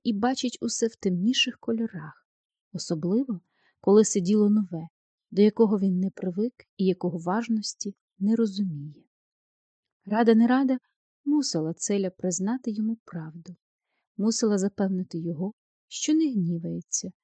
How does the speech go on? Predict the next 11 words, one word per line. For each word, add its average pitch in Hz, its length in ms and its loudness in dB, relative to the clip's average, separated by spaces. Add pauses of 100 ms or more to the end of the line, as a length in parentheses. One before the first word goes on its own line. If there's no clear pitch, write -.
(520)
Зате 226 300 4
взаміну 240 680 6
він 269 240 4
запевнив, 180 680 0 (400)
що - 220 -4
батько 226 400 -4
вже 214 180 -2
більше 226 440 0 (320)
не 240 120 4
позволить 185 680 -2
собі 190 520 -4